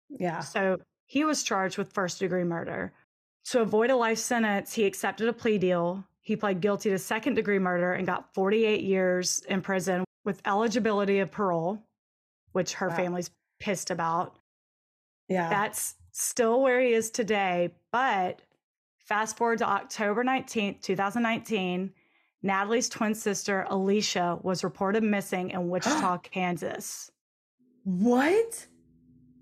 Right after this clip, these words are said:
Speaker 2: Missing.
Speaker 1: Oh, this, okay, you're right. This part I do not know. But wait, real quick, and you might get into it already, but can't they, like, subpoena the Craigslist ad, see if that was a legit ad that she posted from her I P address, whatever?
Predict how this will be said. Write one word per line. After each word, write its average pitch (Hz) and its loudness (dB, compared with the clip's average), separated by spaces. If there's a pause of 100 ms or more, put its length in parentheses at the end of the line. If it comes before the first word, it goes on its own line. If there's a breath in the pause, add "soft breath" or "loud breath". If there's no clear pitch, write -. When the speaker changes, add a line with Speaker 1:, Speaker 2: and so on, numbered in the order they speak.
(140)
Speaker 2:
Missing. - -8 (160)
Speaker 1:
Oh, 240 6
this, 226 4
okay, 202 2
you're 180 -2
right. 196 2
This 190 0
part 190 0
I 180 0
do 170 2
not 165 2
know. 165 -8 (440 loud breath)
But 320 4
wait, 320 4
real 285 4
quick, 285 2
and 220 2
you 233 4
might 226 2
get 214 2
into 220 0
it 202 4
already, 190 4
but 180 0 (240 loud breath)
can't 262 0
they, 277 4
like, 247 4
subpoena 240 2
the 208 -2
Craigslist 220 0
ad, 233 2
see 233 0
if 208 0
that 196 2
was 185 -2
a 196 4
legit 190 0
ad 180 0
that 185 -2
she - 0
posted 196 0
from 180 0
her 185 0
I 175 2
P 180 0
address, 190 0
whatever? 175 -2